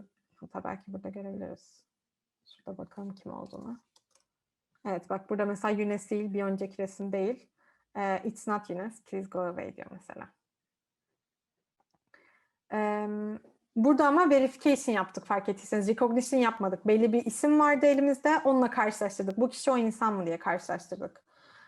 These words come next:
Em, ha, burada benim dediğim olayı denemiş. Go away. Yüksek çıktı zaten şeyleri, output'ları. Şimdi recognition kısmına geçtik. Recognition kısmında, em,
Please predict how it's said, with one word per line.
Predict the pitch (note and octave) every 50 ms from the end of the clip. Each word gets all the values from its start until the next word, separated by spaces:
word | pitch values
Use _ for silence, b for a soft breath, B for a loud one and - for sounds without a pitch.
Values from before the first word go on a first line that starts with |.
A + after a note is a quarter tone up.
| b b b _ -
Em, | G#3 G#3 G#3 G#3 G#3 G#3 G#3 G#3 G#3+ G#3+ G#3 - _ _ _ _ _ _ _
ha, | - - A3 G3
burada | G#3+ G3+ G3+ G3 G3 F#3 -
benim | - G3 G3 G3 F#3+
dediğim | F#3 F3+ F#3 F#3 F#3
olayı | F#3 F#3 F#3 F3+ F3+
denemiş. | - - - E3 F3 A3+ A3+ - - - - - _ _ _ _ _ _ _ _ _
Go | - G3
away. | G3 G3+ G3+ - G#2+ - A#3 A3 - _ _ _ -
Yüksek | G3 G3 G3 - - G3+ G3 -
çıktı | - - - _ _ -
zaten | - F3 F3 F3 - F#3 E3+ F#3
şeyleri, | - - - - F3 E3 F#3 -
output'ları. | - G#3 F#3+ F#3 F#3 - - _ _ - - - G3+ C#4 E4 - _ B B B B B B B B B
Şimdi | B - D4 D4+ C#4+
recognition | C#4+ D4 D4+ C#4 D#4 D#4+ D#4+ E4+ D#4+
kısmına | D#4+ - - - D4 D4 D4
geçtik. | C#4 B3+ G3+ G3 - - - - B3+ D#4+ D#4+ E4 -
Recognition | A#3+ A#3+ - C#4 B3 C4 C#4 C4 - D4+ C#4
kısmında, | C#4 - C#4 C4+ - C4 B3+ A#3+ A#3 B3+ C#4+ E4 F#4+ - b b b b b b b b b b -
em, | - A3+ A3 A3 G#3+ G#3+ A3 A3 G#3+ G#3+ G#3+ G#3+ G#3+